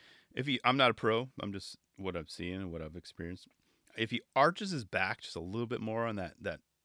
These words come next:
serve, he might, you know, just add a little bit more to it. I think we'd be all good. I'd put some more power behind his, you know, aces. And notice at the beginning there, like, Remy, he does whatever it takes to create the spot, even if that means moving porta potties,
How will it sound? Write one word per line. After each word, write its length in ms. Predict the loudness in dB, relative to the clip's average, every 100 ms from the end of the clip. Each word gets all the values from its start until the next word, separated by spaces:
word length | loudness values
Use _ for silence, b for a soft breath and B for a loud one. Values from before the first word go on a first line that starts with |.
| _ _ _ _
serve, 400 | -10 -2 0 0 -4 _ _ _
he 100 | -6
might, 240 | -2 -2 -4 -8
you 80 |
know, 120 | -8 -8 _ _ _
just 140 | -14 -6
add 160 | -4
a 80 | -4
little 340 | -6 -2 0 2
bit 140 | 2
more 220 | 2 -2
to 120 | -6
it. 120 | -14 -14 _
I 80 | -10
think 160 | -8 -8
we'd 100 | -6
be 80 |
all 160 | -4 -6
good. 160 | -6 -6
I'd 200 | -6 -6
put 120 | -8
some 100 | -2
more 120 | -2
power 340 | 0 0 0
behind 340 | -2 -6 -6 -6
his, 220 | -8 -10
you 80 | -12
know, 120 | -12 _ -8
aces. 500 | -6 -8 -12 -14 -16 _ _ _ _ _ _ _ -2
And 80 |
notice 300 | 2 2 2
at 100 | 0
the 60 | 0
beginning 400 | 0 4 4 4
there, 180 | 2 2
like, 200 | 0 -2
Remy, 380 | 2 4 4 -2
he 80 | 0
does 340 | 2 0 -4 0
whatever 340 | 6 6 6
it 80 | 2
takes 300 | 4 4 2
to 100 | -12
create 340 | -2 2 2
the 60 | -2
spot, 380 | -4 -2 -2 -6 -4
even 240 | 0 0
if 80 | 4
that 200 | 4 6
means 320 | 4 4 2
moving 460 | 2 4 4 2 2
porta 320 | 4 4 4
potties, 540 | 4 4 2 -10 -20